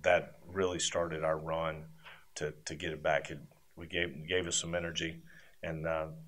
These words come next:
they've, they've got a ton of respect for Bo, ton of respect for Cooper, uh, both, both seniors that, that have played, won state championships in,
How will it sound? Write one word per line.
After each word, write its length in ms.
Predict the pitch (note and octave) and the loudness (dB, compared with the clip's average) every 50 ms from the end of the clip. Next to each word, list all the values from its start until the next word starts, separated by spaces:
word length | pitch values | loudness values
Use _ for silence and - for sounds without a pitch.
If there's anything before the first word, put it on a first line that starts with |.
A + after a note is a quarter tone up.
| - - | -14 -2
they've, 200 | - F2+ G2 F2+ | 0 0 0 2
they've 180 | E2+ F2+ F#2+ F#2 | 2 2 2 6
got 160 | G2 F2+ E2 | 6 6 6
a 40 | E2 | 4
ton 220 | - - F#2+ F#2 | 2 2 4 4
of 60 | F#2 | 4
respect 340 | F2 E2+ - - F#2 F2 E2+ | 2 0 0 2 2 0 2
for 120 | - - E2 | -2 -6 -4
Bo, 400 | D2+ E2 E2 E2 E2 E2 D#2 - - | 0 0 2 2 0 -2 -4 -8 -10
ton 160 | - - F2 | -6 -4 -4
of 60 | E2+ E2+ | -4 -2
respect 340 | E2 E2 - - E2 - | -4 -6 -4 -4 -4 -4
for 120 | - - - | -4 -10 -8
Cooper, 400 | - - F2 D#2+ - D#2+ D#2+ D#2+ - - - - - - - | -6 -6 -6 -6 -6 -8 -10 -10 -14 -20 -20 -20 -18 -12 -10
uh, 160 | E2+ E2 E2 E2 - | -8 -8 -8 -6 -4
both, 180 | F2+ E2+ E2 E2 - - - | -4 -6 -6 -8 -14 -8 -6
both 180 | F2+ E2+ D#2+ | -4 -2 -2
seniors 520 | - - F#2+ F2+ F2+ E2+ E2 E2+ E2 - - | -2 -2 -2 -4 -4 -6 -6 -6 -6 -6 -6
that, 260 | E2 D2+ D2+ - - | -6 -8 -8 -10 -10
that 120 | E2 E2 | -10 -8
have 100 | D#2+ D#2 | -10 -10
played, 280 | - - F2+ F2 E2 D#2 - - - - - - - - - - - - - - - | -4 -2 -2 -2 -2 -4 -8 -14 -18 -20 -20 -18 -18 -20 -20 -20 -20 -20 -20 -16 -6
won 220 | G2 F#2+ G2+ F#2+ | 4 6 6 6
state 280 | E2+ - - - - - | 6 4 4 4 4 4
championships 640 | - - G2 F2+ - G2+ F2 - G2+ G2 - - | 4 4 4 4 2 0 0 0 0 0 -2 -4
in, 240 | F#2 E2+ E2+ E2 D#2+ | -4 -4 -4 -6 -6